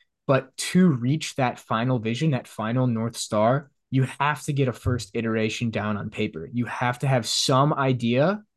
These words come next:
to move towards something. And as you move towards that, and as you accomplish it, then it evolves. Like, for me, when I started in this content game, like, a year ago, my only vision with it was just escape the nine-to-five and be able to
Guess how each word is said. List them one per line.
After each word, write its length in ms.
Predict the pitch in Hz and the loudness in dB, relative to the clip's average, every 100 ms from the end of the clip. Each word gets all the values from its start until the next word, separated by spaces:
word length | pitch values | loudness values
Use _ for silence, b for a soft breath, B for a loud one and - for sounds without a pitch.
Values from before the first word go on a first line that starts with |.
| _ | _
to 120 | - 143 | -2 0
move 480 | 127 135 135 131 | 2 4 2 0
towards 440 | - - 117 123 127 | -10 -8 -2 -2 0
something. 480 | 165 165 208 220 233 | 0 2 2 2 2
And 240 | 123 117 117 | -2 -2 -2
as 320 | 135 143 131 | 0 2 2
you 120 | 143 | 0
move 340 | 127 120 123 | 0 0 -2
towards 420 | - - 113 123 131 | -4 -4 -2 0 2
that, 280 | 143 180 - | 2 0 -2
and 120 | 117 | -4
as 180 | 117 123 | -2 0
you 140 | 117 | -2
accomplish 500 | 110 - 139 170 180 | -4 -2 -2 0 0
it, 220 | 226 233 | 0 0
then 160 | 127 135 | 0 0
it 100 | 131 | 0
evolves. 460 | 123 113 107 - - | 0 -2 -4 -6 -6
Like, 240 | 117 - _ _ _ _ _ _ | -6 -6 _ _ _ _ _ _
for 100 | 151 | 2
me, 200 | 151 165 | 6 6
when 160 | 139 127 | 6 4
I 120 | 165 | 2
started 420 | - 120 123 156 | 0 0 2 0
in 140 | 156 | 0
this 160 | 151 139 | -2 -4
content 500 | - 135 143 160 147 | -4 -4 -2 -4 -2
game, 300 | 139 147 156 | -2 0 0
like, 180 | 123 107 | 0 -2
a 80 | 120 | -2
year 280 | 113 117 135 | 0 2 2
ago, 400 | 147 165 180 - _ _ - | 4 2 0 -4 _ _ -6
my 220 | 120 127 - | -2 -2 0
only 360 | 131 165 180 | 2 4 4
vision 340 | 143 139 147 175 | 4 2 2 0
with 180 | 175 185 | 0 -2
it 140 | 202 | -4
was 500 | 139 127 120 113 - - _ _ - | -2 -2 -2 -4 -10 -16 _ _ -8
just 240 | 135 135 | -6 -4
escape 460 | 135 - 139 127 131 | -4 0 2 2 0
the 260 | 131 123 117 | 2 2 2
nine-to-five 840 | 117 120 127 131 - 120 123 143 | 0 0 -2 -4 -2 0 2 0
and 140 | 139 123 | 0 -2
be 140 | 120 | -4
able 200 | 117 120 | -4 -6
to 460 | 120 127 123 123 | -4 0 0 0